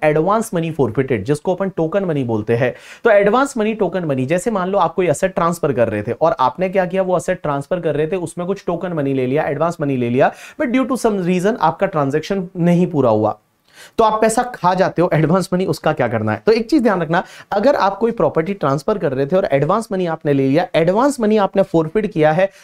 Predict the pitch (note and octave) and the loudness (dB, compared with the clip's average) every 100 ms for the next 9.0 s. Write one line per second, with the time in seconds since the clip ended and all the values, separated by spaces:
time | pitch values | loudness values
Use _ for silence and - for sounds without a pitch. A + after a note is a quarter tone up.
0 | _ C3 C#3+ F#3+ G#3 C4 C#4 - G3+ F#3 | _ 4 4 4 2 2 0 0 0 2
1 | F3+ G3 F3+ D#3 E3 E3 F3 A#2 A2 C3+ | 2 -2 0 -2 -2 -6 -4 -2 0 0
2 | E3 D#3+ E3 F3+ E3+ D3 D3+ D3+ E3 E3 | 0 0 -2 -4 -2 0 0 -4 -6 -2
3 | C#3 D3 C#3 C3+ C#3+ E3 C#3+ G#2+ G#2+ - | 0 0 -2 -4 -4 -4 -2 -4 -6 -2
4 | C3 C3 D#3+ D#3 D#3 D3+ D3+ D#3 D3 D#3 | -2 0 -6 -6 0 0 0 0 -2 -2
5 | E3 D#3+ E3 - - - G#3 G3 G#3+ C#4+ | -2 -2 -2 -6 -16 0 2 2 2 0
6 | D#4 B3+ A3+ G#3+ A#3 A3 F3 E3+ G#3+ G#3+ | 0 0 2 0 0 -2 -2 0 -2 -2
7 | B3 - F3+ E3 G#3 A3+ B3+ G#3+ A3 D#3 | -2 0 2 4 4 4 2 2 0 0
8 | D3+ F3+ F3+ F3 F3+ E3 C#3 D#3 C#3+ B2 | -2 -4 -4 -2 -2 2 2 2 2 0